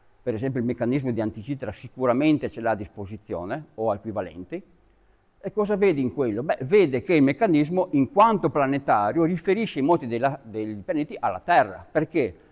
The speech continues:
Perché lo scopo era quello. Al di là della teoria che c'è dietro, io sono sulla Terra, per sapere dov'è la Luna devo avere coordinate riferite alla Terra. Ma lui, non essendo più in grado di capire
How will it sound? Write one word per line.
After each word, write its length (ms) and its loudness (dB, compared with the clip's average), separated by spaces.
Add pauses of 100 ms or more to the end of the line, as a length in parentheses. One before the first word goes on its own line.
(100)
Perché 200 0
lo 60 6
scopo 280 2
era 120 4
quello. 440 4 (840)
Al 160 8
di 100 2
là 180 6
della 200 8
teoria 320 6
che 40 -4
c'è 160 -4
dietro, 360 0
io 60 2
sono 200 -2
sulla 240 0
Terra, 360 2
per 140 -6
sapere 300 -4
dov'è 220 2
la 100 4
Luna 280 0
devo 360 0
avere 320 0
coordinate 540 0
riferite 420 -6
alla 160 -12
Terra. 340 -2 (1080)
Ma 140 2
lui, 540 4 (140)
non 240 4
essendo 420 2
più 160 -2
in 60 4
grado 260 4
di 160 0
capire 640 2